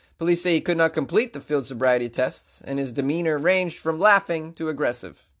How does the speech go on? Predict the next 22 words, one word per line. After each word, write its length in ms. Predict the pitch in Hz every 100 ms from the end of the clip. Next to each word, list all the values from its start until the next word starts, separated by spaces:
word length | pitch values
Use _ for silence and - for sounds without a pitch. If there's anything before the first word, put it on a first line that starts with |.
| _ -
Well, 160 | 294
you're 120 | 220 160
wasted 440 | 160 208 - 127
driving 340 | 123 151 147
a, 160 | 135 120 120 _ _ _ _ _
riding 240 | 143 147
a 60 | 117
lawnmower 600 | 120 151 170 123 113 113
around 220 | 127 123
a 60 |
mall. 540 | 117 120 143 156 98 _ _ -
<laughs> 180 | 135 -
You 440 | 147 156 143 135
gotta 180 | 139 -
be 220 | - - _ _ _ - - - _ _ _
probably 160 | 139 127
having 160 | 120
the 60 | 113
time 260 | - 139
of 60 | 131
your 100 | 120
life, 460 | 120 156 147 -